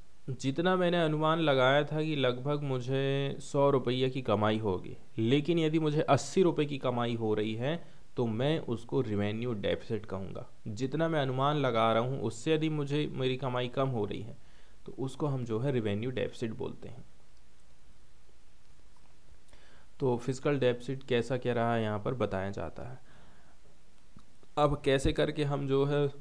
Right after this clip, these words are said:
balance बना रहे हैं, यहाँ पर देख लीजिए, हमारे सामने challenges हैं किसके,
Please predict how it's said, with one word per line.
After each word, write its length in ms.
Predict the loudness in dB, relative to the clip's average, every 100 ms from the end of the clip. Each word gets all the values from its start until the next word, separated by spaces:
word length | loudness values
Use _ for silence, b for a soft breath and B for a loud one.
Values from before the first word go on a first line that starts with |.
| -6
balance 680 | 2 4 6 4 0 -6 -10 -10 -10 -6
बना 420 | 2 4 6 6
रहे 180 | 6 6
हैं, 140 | 4
यहाँ 180 | 0 2
पर 160 | 0 2
देख 260 | 0 -2
लीजिए, 380 | -4 -4 -4 -6 -8 -10 -10 -12 -12 -12 -12 -10 -10 -10 -10 -10 -10 -10 -10 b b b b
हमारे 340 | 0 4 6 4
सामने 540 | 4 2 2 0 0
challenges 800 | -2 0 2 2 2 0 -2 -2
हैं 240 | -4 -4 -6 -10 -10 -10 -10 -10 -10 -10 -12 -12 -12 -6
किसके, 420 | -4 -2 -2 -2